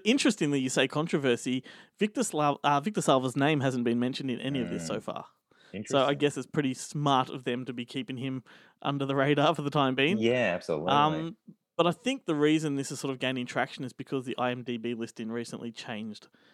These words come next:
Speaker 1: and a few extra details were added to it.
Speaker 2: Right,
Speaker 1: Um, I
Speaker 2: okay.
Speaker 1: think
Speaker 2: Okay.
Speaker 1: Jonathan, Jonathan Breck said that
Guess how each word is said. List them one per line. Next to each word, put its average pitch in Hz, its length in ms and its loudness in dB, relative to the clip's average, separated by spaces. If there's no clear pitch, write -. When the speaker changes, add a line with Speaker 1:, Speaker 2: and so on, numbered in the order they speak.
Speaker 1:
and 117 120 -6
a - 20 -10
few 127 300 -6
extra - 280 -12
details 113 440 -8
were - 100 -10
added 104 240 -8
to 104 160 -8
it. - 240 -16
Speaker 2:
Right, 82 580 0
Speaker 1:
Um, 80 40 0
I 85 60 2
Speaker 2:
okay. 80 240 -4
Speaker 1:
think 76 300 -6
Speaker 2:
Okay. 80 280 -6
Speaker 1:
Jonathan, 131 540 -6
Jonathan 135 280 -6
Breck 120 260 -4
said 127 380 -4
that 120 240 -2